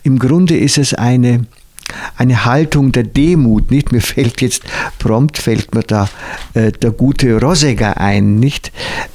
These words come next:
Ähm, äh, da sagt er nämlich, es ist besser,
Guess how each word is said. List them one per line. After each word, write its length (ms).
Ähm, 420
äh, 440
da 200
sagt 260
er 80
nämlich, 420
es 180
ist 340
besser, 440